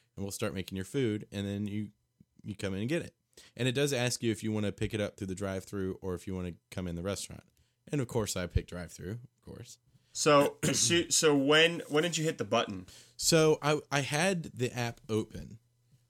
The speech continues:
Speaker 2: Okay.
Speaker 1: on my way
Speaker 2: Uh,
Speaker 1: there.
Speaker 2: on the ready.
Speaker 1: On the ready, 'cause I'm like, "I don't know how this is gonna work. I don't want the app to crash. Like, I don't know what's gonna go on." So
Speaker 2: Wow.
Speaker 1: I've got the app
Speaker 2: A lot of
Speaker 1: open.
Speaker 2: pressure.
Speaker 1: A
Speaker 2: A
Speaker 1: lot
Speaker 2: lot of
Speaker 1: of,
Speaker 2: pressure. The,
Speaker 1: lot of
Speaker 2: the first,
Speaker 1: pressure.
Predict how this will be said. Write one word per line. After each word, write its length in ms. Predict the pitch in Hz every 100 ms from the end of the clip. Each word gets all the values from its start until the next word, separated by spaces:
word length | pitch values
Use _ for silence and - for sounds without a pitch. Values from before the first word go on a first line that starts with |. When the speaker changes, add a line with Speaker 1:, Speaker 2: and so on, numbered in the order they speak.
| _ -
Speaker 2:
Okay. 140 | 107
Speaker 1:
on 180 | 107 120
my 120 | 120 117
way 220 | 107 104
Speaker 2:
Uh, 80 | 92
Speaker 1:
there. 460 | 101 87 80 101 -
Speaker 2:
on 220 | 131 135
the 120 | 131
ready. 400 | 117 117 104 95 113
Speaker 1:
On 260 | 123 147
the 80 | 151
ready, 400 | 127 120 85 85 -
'cause 160 | 113 120
I'm 120 | 120
like, 160 | 113
"I 120 | 101 104
don't 100 | 107
know 120 | 98
how 100 | 98
this 160 | 90
is 40 | -
gonna 160 | 92
work. 260 | 98 117 107 -
I 80 |
don't 80 | 92
want 120 | 90 -
the 100 | 98
app 100 | 107
to 60 | 107
crash. 460 | - 104 98 -
Like, 120 | 104 107
I 80 |
don't 140 | 135 117
know 80 | 113
what's 160 | 98
gonna 160 | - 85
go 120 | 82 -
on." 140 | - _ _ _ _ _ - 101
So 100 | 131
Speaker 2:
Wow. 40 |
Speaker 1:
I've 80 | 131
got 160 | 147
the 160 | 165 -
app 220 | 131 120
Speaker 2:
A 80 | 120
lot 180 | 135 143
of 40 |
Speaker 1:
open. 80 | 87
Speaker 2:
pressure. 360 | 139 - 104 92
Speaker 1:
A 60 |
Speaker 2:
A 0 |
Speaker 1:
lot 140 | 143 170
Speaker 2:
lot 100 | 131
of 60 |
Speaker 1:
of, 40 | 131
Speaker 2:
pressure. 260 | 135 123 107
The, 80 |
Speaker 1:
lot 160 | 208 190
of 40 |
Speaker 2:
the 60 | 127
first, 360 | - - 135 -
Speaker 1:
pressure. 200 | 85